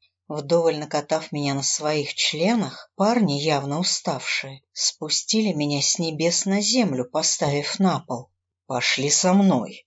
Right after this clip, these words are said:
позвал меня хозяин кабинета. Я покорно пошла за ним, пока он не остановился возле окна.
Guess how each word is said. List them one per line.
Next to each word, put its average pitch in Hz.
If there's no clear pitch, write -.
позвал 170
меня 139
хозяин 170
кабинета. 170
Я 151
покорно 175
пошла 226
за 147
ним, 135
пока 156
он 160
не 165
остановился 190
возле 202
окна. 143